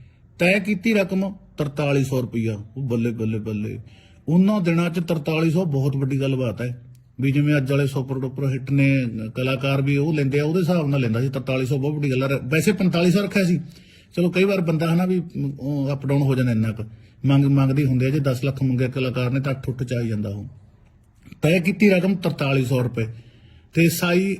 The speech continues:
ਐਡਵਾਂਸ ਦੋ ਸੌ ਰੁਪਈਆ। ਜਾਣੀ ਬਾਕੀ ਰਹਿ ਗਿਆ, ਅਹ, ਸੱਤ ਨੰਬਰ ਤੇ ਇਕਤਾਲੀ ਸੌ ਰੁਪਏ ਸਟੇਜ ਸ਼ੁਰੂ ਹੋਣ ਤੋਂ ਪਹਿਲਾਂ ਲਏ ਜਾਣਗੇ। ਸਟੇਜ ਪ੍ਰੋਗਰਾਮ ਦੋ ਘੰਟੇ ਪੇਸ਼ ਕੀਤਾ ਜਾਵੇਗਾ। ਠੀਕ ਹੈ ਜੀ। ਹੁਣ ਆਪਾਂ ਨੌ ਨੰਬਰ ਤੇ ਆ ਜਾਓ।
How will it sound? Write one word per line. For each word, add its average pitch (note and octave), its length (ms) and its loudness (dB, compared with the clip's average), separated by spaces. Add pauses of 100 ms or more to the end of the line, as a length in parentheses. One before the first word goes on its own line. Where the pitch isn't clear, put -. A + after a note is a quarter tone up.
ਐਡਵਾਂਸ D#3+ 420 2
ਦੋ C#3 240 0
ਸੌ A#2 160 -4
ਰੁਪਈਆ। A2 320 -6 (500)
ਜਾਣੀ D#3 160 0
ਬਾਕੀ D#3 340 0
ਰਹਿ F3+ 120 2
ਗਿਆ, G#3 200 -2
ਅਹ, D3+ 640 -6
ਸੱਤ D3+ 260 -6
ਨੰਬਰ D#3+ 280 -2
ਤੇ F#3+ 120 -6
ਇਕਤਾਲੀ D#3+ 800 -2
ਸੌ E3 200 2
ਰੁਪਏ E3+ 280 0
ਸਟੇਜ E3 280 -2
ਸ਼ੁਰੂ F3 200 0
ਹੋਣ F3+ 120 2
ਤੋਂ F#3 100 -4
ਪਹਿਲਾਂ F3 280 -2
ਲਏ C3 220 0
ਜਾਣਗੇ। A2+ 360 -4 (720)
ਸਟੇਜ F#3 380 4
ਪ੍ਰੋਗਰਾਮ F#3+ 500 0
ਦੋ F3 300 4
ਘੰਟੇ F#3 260 0
ਪੇਸ਼ C#3 260 0
ਕੀਤਾ A2+ 260 -2
ਜਾਵੇਗਾ। A2+ 460 -4
ਠੀਕ C3+ 280 2
ਹੈ B2 60 2
ਜੀ। A#2 180 -2 (540)
ਹੁਣ D#3+ 80 4
ਆਪਾਂ E3+ 220 0
ਨੌ D#3 260 4
ਨੰਬਰ D#3 240 2
ਤੇ D3 180 2
ਆ C3 60 4
ਜਾਓ। C3+ 180 2